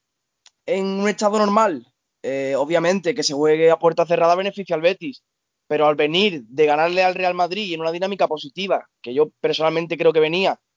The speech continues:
el equipo de Rui para, para aquel derbi previo al confinamiento, creo que en ese momento sí que le vendría mejor el derbi que ahora. ¿Cómo puede ser el derbi después de prácticamente un mes sin competición o dos? Pues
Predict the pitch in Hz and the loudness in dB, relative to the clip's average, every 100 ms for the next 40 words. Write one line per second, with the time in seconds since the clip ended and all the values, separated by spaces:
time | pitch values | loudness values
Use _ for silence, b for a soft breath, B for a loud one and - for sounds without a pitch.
0 | _ - 147 147 165 180 175 175 202 170 | _ -2 -2 0 0 4 4 4 0 2
1 | 151 147 135 147 147 151 175 175 175 165 | 4 2 2 -2 -2 0 0 0 -6 -8
2 | _ _ - 175 175 170 180 165 180 185 | _ _ -4 2 2 0 -4 -2 -2 0
3 | 190 208 214 - 156 165 165 175 170 165 | -2 0 0 2 0 0 -2 -2 0 0
4 | 170 180 180 185 185 185 180 202 208 185 | -2 -6 -2 2 2 2 0 0 0 2
5 | 170 151 135 127 151 196 123 _ _ _ | 0 -2 -2 2 2 2 -2 _ _ _
6 | _ _ - 185 214 220 220 220 220 208 | _ _ -4 0 2 2 0 0 0 2
7 | 233 220 170 120 _ _ _ _ _ - | 2 0 -6 -12 _ _ _ _ _ -20
8 | - 190 175 196 190 180 190 190 - 190 | -8 -6 -2 -2 -2 -2 -2 -2 -2 -4
9 | 185 196 196 190 190 190 196 196 196 196 | 0 -2 -2 -2 0 0 0 0 0 -2
10 | 196 185 190 180 196 208 190 190 208 - | -2 0 0 0 2 2 2 2 0 -2
11 | - _ _ _ _ - 147 | -14 _ _ _ _ -4 -2